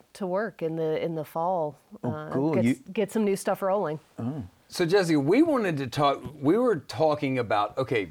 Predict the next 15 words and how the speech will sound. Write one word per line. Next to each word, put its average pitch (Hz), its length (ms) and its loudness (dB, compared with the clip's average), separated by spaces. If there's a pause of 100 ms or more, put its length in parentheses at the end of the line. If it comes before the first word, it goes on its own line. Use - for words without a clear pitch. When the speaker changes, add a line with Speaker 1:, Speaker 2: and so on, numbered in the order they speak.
Speaker 3:
these 113 220 -4
new 151 360 2
startup 135 640 -2
businesses. 104 600 -4
Speaker 1:
Mm-hmm. - 420 -6
Speaker 3:
Who 214 180 6
really 165 400 4
has 127 420 -4
the 104 100 -10
pulse 120 500 -2
of 92 160 -12
that 104 260 0
community 101 640 -4
in 98 300 -8
Shreveport? 85 500 -10